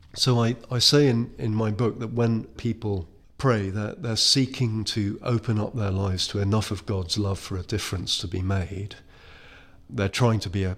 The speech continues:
a conduit for a healing purpose. So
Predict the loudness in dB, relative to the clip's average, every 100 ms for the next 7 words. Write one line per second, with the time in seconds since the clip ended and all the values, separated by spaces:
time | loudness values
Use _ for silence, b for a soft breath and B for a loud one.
0 | -6 -12 -6 0 2 2 -2 -6 -8 -6
1 | -4 -2 -2 -6 -6 -6 -6 -8 -8 -4
2 | -4 -6 -14 B B B B B B B
3 | 0 2 2